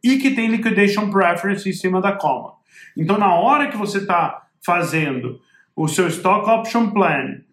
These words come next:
precificando como a, o seu último round, na verdade, você tá cobrando significativamente a mais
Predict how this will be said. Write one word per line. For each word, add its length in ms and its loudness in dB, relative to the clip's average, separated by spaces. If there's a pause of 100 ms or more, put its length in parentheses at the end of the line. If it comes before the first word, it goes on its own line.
(200)
precificando 1000 -2 (100)
como 540 0 (640)
a, 1120 2
o 100 -2
seu 180 -2
último 360 -4
round, 340 2
na 120 0
verdade, 440 0
você 100 -6
tá 120 -2
cobrando 680 0 (180)
significativamente 1200 -2
a 60 2
mais 680 0